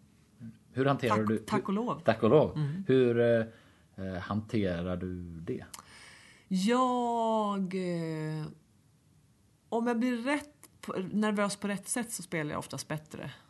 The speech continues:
Speaker 2: och liksom är mer fokuserad. Och blir jag nervös på fel sätt, det vill säga den här skräck-, skräckvarianten,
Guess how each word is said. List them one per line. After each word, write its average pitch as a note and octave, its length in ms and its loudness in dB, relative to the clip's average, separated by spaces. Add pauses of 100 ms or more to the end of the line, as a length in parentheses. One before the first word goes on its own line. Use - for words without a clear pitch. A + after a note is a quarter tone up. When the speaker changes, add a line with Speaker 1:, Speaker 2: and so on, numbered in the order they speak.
(320)
Speaker 2:
och C3+ 160 -6
liksom C3 220 -10
är B2+ 40 -8
mer B2+ 160 -8
fokuserad. - 680 -12
Och F3 240 -2
blir E3 140 0
jag D#3+ 140 0
nervös D3+ 340 -4
på - 140 -8
fel C#4 280 0
sätt, - 340 -10
det D#3+ 120 -4
vill D#3 100 -2
säga D3 160 -6
den C#3+ 100 -6
här C3+ 120 -6
skräck-, - 840 -12
skräckvarianten, D#3 1300 -6